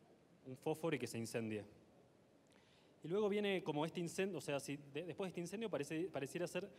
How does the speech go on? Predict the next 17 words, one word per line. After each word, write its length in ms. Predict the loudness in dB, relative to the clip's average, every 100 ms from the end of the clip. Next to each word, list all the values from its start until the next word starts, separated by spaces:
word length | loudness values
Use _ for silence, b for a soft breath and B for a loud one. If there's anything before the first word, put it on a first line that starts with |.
| B B
como 160 | -4 0
que 60 |
hay 80 | 4
algo 180 | 6 6
de, 60 | 4
de 160 | 0
este 180 | -4 -4
fuego 400 | -2 0 2 2
que 100 | 0
queda, 260 | 0 2 2
o 40 |
sea, 240 | 2 0 -2 B B
hay 220 | 0 4
algo 260 | 6 6 2
que 60 |
estamos 280 | 0 -2 0
incendiando, 800 | -2 -2 2 2 4 2 0